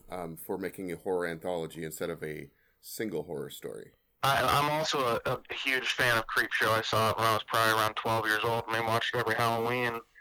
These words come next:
Speaker 2: I had the idea of, uh, multiple directors making a bunch of different shorts, 'cause I'd, I'd written the first short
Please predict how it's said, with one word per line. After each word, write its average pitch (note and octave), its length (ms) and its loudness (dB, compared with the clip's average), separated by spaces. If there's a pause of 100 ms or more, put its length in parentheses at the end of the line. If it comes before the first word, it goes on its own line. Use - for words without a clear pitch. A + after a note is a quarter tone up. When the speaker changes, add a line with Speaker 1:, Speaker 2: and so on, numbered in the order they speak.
(420)
Speaker 2:
I C#3+ 100 4
had E3+ 300 4
the E3 100 2
idea D3 560 2
of, B2+ 340 2 (640)
uh, A#2+ 340 4
multiple C3 320 -2
directors A#2 680 2 (540)
making A#2+ 380 0
a A2 40 0
bunch A#2 240 0
of A#2+ 60 -4
different G#2 260 0
shorts, A2+ 480 0
'cause A2+ 180 -4
I'd, A2+ 280 2
I'd A2+ 160 2
written B2+ 400 0
the A2+ 80 0
first A#2 300 2
short A#2 440 2